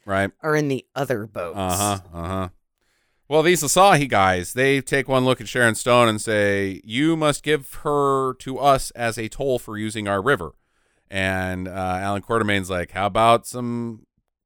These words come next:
Speaker 1: pots and some necklaces instead?" And they're like, "Unga bunga," they yell something, and then they just row off. And they're like, "Okay, what? What the fuck just happened there? I thought they was, they were gonna, like, have to kill him or something." But no,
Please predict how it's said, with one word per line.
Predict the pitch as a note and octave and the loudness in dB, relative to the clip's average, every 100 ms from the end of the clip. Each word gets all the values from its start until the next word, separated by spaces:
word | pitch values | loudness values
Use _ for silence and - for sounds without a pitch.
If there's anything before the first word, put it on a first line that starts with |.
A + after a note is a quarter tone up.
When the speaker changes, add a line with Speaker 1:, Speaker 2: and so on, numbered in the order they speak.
| _ | _
Speaker 1:
pots | - D#3 G#2+ - - - | -4 -2 -4 -10 -18 -16
and | G2+ G2 G2 F#2+ F2+ F2+ | -12 -10 -8 -12 -14 -16
some | G#2 G2+ | -12 -4
necklaces | B2+ - A2 E2+ F#2+ D#2+ | -4 -4 -10 -10 -12 -14
instead?" | E2+ E2 - B2+ F#2+ F2 | -16 -10 -2 2 2 -2
And | F2+ | -6
they're | G2+ | -6
like, | F#2+ F#2+ F#2 _ _ _ _ _ _ _ _ _ _ | -4 -4 -8 _ _ _ _ _ _ _ _ _ _
"Unga | B2+ D3+ D3+ | -10 0 2
bunga," | C#3 D#3+ C3 A#2+ A#2+ B2 A#2+ | 4 4 8 10 10 8 2
they | A#2 | -6
yell | A#2 C3 C#3 | 2 4 4
something, | - D3+ D3+ A2+ A2 | 2 -2 0 -2 -4
and | A2+ C3+ | -6 -4
then | D3 D#3+ | -4 -2
they | F3+ | -4
just | E3 D#3+ B2 | -6 -8 -2
row | C#3 D3+ C#3 | 0 2 2
off. | D3+ D#2+ - _ | -2 -6 -14 _
And | A2 A2 | -10 -4
they're | A2+ | 0
like, | A2+ A#2 - | 0 -2 -8
"Okay, | A3+ G3 F3+ F#3 _ _ _ _ _ _ _ _ _ | -8 -6 -6 -8 _ _ _ _ _ _ _ _ _
what? | E3+ A3 _ _ _ _ | -2 -2 _ _ _ _
What | E3+ | -18
the | G3 | -8
fuck | G#3 G#3 | -6 -6
just | G3 - | -10 -4
happened | A#3 F3+ A2+ | -4 -4 -8
there? | E2 C#2+ _ _ - | -10 -14 _ _ -8
I | |
thought | E3+ A3 | -6 -4
they | G#3+ | -2
was, | F#3+ E3+ _ _ _ | -2 -4 _ _ _
they | F3 | -10
were | E3+ | -6
gonna, | F3 | -4
like, | D#3 D3 | -4 -4
have | D#3 | -6
to | D#3 | -6
kill | - F#3+ D4+ | -8 -8 -6
him | F2 | -8
or | |
something." | - D#2+ C2+ _ _ _ _ _ _ _ _ _ _ | -14 -18 -20 _ _ _ _ _ _ _ _ _ _
But | C3 | -4
no, | G#3+ | -2